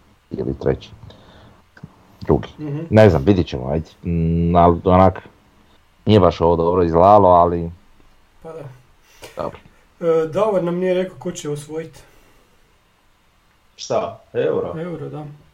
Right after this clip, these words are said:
Speaker 3: Po-, Italija.
Speaker 2: Italija. Dobro.
Speaker 3: Sam da Francuska ne osvoji, brat, to mi je, uh.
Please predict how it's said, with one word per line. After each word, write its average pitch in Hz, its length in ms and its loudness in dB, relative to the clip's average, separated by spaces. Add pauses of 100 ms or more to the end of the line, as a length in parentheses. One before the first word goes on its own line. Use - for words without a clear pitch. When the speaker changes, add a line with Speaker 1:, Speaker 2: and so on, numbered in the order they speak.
(1600)
Speaker 3:
Po-, 101 300 -10 (200)
Italija. 107 680 -2 (340)
Speaker 2:
Italija. - 440 -20 (1200)
Dobro. 156 280 -8
Speaker 3:
Sam 160 220 8
da 151 100 6
Francuska 143 720 2
ne 110 120 0
osvoji, 110 360 2
brat, 110 440 2
to 123 320 4
mi 110 140 -2
je, 107 240 -2
uh. 127 260 4